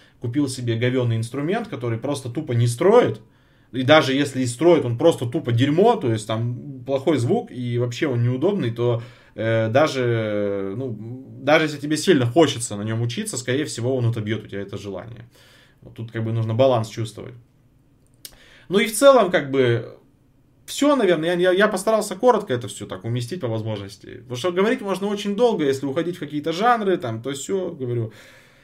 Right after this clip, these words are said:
Как по мне, надо, слушать можно че угодно, везде есть своя годнота.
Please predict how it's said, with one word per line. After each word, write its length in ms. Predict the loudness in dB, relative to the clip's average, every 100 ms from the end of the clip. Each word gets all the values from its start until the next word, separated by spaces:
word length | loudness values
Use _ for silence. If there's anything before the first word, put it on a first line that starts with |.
| _ 0
Как 220 | 0 4
по 100 | 2
мне, 400 | 2 0 0 -2 -10 _ _ _ _ _ _ _ _
надо, 420 | 0 2 4 2 0
слушать 340 | 0 0 0
можно 240 | 0 0 0
че 160 | -2
угодно, 360 | 0 2 2 0
везде 320 | -4 0 2
есть 380 | 2 0 -4 -6
своя 220 | 0 0
годнота. 580 | 0 -4 -6 -6 -12